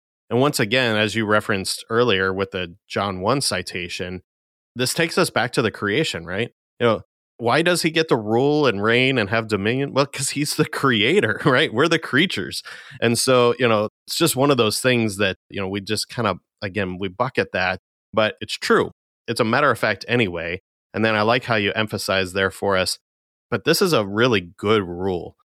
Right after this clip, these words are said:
I mean, it's not like one of the reasons that we tend to be, you know, buck against authority here in this life is because everything's under the curse of sin and there's a lot of bad rulers and you know, we're corrupted by sin, and so, you know,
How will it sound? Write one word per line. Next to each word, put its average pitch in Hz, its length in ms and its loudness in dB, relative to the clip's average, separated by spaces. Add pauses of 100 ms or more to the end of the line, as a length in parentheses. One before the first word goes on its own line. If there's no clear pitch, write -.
(340)
I 95 80 -2
mean, 95 260 -2 (100)
it's 113 220 -4
not 127 300 0
like 104 240 0 (320)
one 104 180 -2
of 101 40 -2
the 98 80 -4
reasons 98 380 -4
that 101 120 -6
we 95 80 -8
tend 98 260 -4
to 95 60 -2
be, 87 360 -8 (160)
you 95 100 -8
know, - 260 -12
buck 101 260 -4
against 95 300 -2
authority 101 500 0
here 95 540 0 (400)
in 95 180 -4
this 92 240 -4
life 104 240 0
is 92 140 -2
because 95 320 -4
everything's 95 400 -2
under 92 200 -2
the 90 120 -6
curse - 280 -2
of 98 80 -8
sin 90 560 -4
and 92 220 -2
there's 90 160 -2
a 87 60 -2
lot 90 180 0
of 87 180 -4
bad 92 300 0
rulers 92 720 -4
and 85 460 -8 (400)
you 85 80 -10
know, 82 100 -6
we're 98 240 0
corrupted 95 460 -2
by 90 140 0
sin, 92 480 0
and 87 180 -8
so, 85 360 -4
you 85 140 -12
know, 85 220 -14